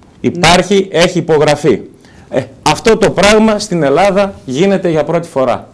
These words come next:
Speaker 1: Αυτό λέμε. Τριάντα πέντε φορείς, η προσπάθεια συνεχίζεται και έρχονται και άλλοι. Υπάρχουν και άλλοι ενδιαφερόμενοι που θέλουν να ενταχθούν σε αυτό το δίκτυο. Αυτό το πράγμα λέμε εμείς, ότι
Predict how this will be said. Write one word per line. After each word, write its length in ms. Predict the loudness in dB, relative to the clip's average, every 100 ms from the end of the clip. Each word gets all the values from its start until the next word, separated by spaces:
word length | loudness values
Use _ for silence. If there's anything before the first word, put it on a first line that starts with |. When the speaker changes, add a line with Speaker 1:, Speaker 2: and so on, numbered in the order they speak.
| -6
Speaker 1:
Αυτό 340 | -6 -2 0
λέμε. 340 | 2 2 0 -8 -20 -20 -20 -4
Τριάντα 380 | 2 2 2 0
πέντε 280 | 2 2 0
φορείς, 540 | 0 2 2 0 -6 -20 -20 -10
η 100 | -4
προσπάθεια 540 | -4 0 0 2 0
συνεχίζεται 600 | 0 -2 0 0 2 0
και 120 | 0
έρχονται 380 | 0 0 -2 -2
και 160 | 0 2
άλλοι. 200 | 2 2
Υπάρχουν 440 | 0 -4 -4 -4
και 100 | 0
άλλοι 140 | 0 0
ενδιαφερόμενοι 640 | -2 -2 -2 -2 -2 -4
που 100 | -6
θέλουν 220 | -4 -2
να 80 | -2
ενταχθούν 320 | -4 -4 -6
σε 60 | -6
αυτό 160 | -4
το 100 | -2
δίκτυο. 400 | 0 0 -2 -4 -8 -4
Αυτό 380 | -2 0 0 2
το 120 | 2
πράγμα 340 | 0 0 -2
λέμε 240 | -2 -2 -2
εμείς, 340 | -2 -2 -6 -18 -20 -20 -20 _ 0 2
ότι 360 | 2 0 -2